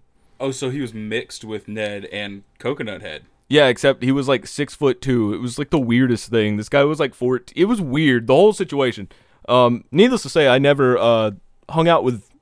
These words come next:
Speaker 2: hung out with Ed after that 'cause he almost killed me. Like, we, we almost hit the median twice, and then I told him to pull over, and I got the fuck out of the car. And I was like, "No."
Speaker 1: Well, what did your
Speaker 2: And
Speaker 1: friend think? The, the one you, you were hanging out with?
Speaker 2: She was like, "Where, where are you going?" And I was like, "Uh,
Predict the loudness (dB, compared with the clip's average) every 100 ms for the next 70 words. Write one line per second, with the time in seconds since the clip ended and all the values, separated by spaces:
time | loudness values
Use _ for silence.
0 | _ _ _ 0 4 4 6 6 6 2
1 | 0 0 0 -6 _ _ _ -8 2 4
2 | 4 2 0 0 0 -6 -8 -14 _ _
3 | _ _ 0 2 2 0 2 4 6 4
4 | 2 0 0 -2 0 -2 0 0 2 2
5 | 0 -2 0 0 -2 -2 0 -2 -2 2
6 | 2 4 0 2 -2 0 2 2 0 0
7 | 2 2 0 0 0 0 -4 _ _ _
8 | _ _ -4 0 2 2 _ 2 4 4
9 | 0 -12 -6 -4 -2 -2 -4 -4 -6 -8
10 | -12 -14 -14 -14 -12 -10 -10 -12 -14 -16
11 | -16 -14 -12 -10 -8 -10 -10 -2 2 4
12 | 6 6 6 8 8 8 8 6 10 10
13 | 10 8 6 6 6 4 6 6 6